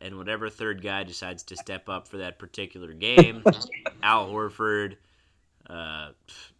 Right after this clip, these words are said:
Speaker 1: Gordon Hayward sometimes, Jaylen Brown even less sometimes,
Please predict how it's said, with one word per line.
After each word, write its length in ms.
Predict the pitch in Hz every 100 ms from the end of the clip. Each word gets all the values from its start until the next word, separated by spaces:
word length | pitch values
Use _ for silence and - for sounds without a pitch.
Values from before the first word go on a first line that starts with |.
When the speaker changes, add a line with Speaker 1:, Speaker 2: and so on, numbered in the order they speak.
| _ _ _
Speaker 1:
Gordon 280 | - 101 95
Hayward 420 | 95 104 101 95
sometimes, 760 | 90 104 95 98 95 95 90 -
Jaylen 340 | - 92 90 85
Brown 460 | 92 92 92 92 90 -
even 400 | 95 87 78 - _ _ _ -
less 420 | 104 104 - - -
sometimes, 640 | 107 101 107 107 98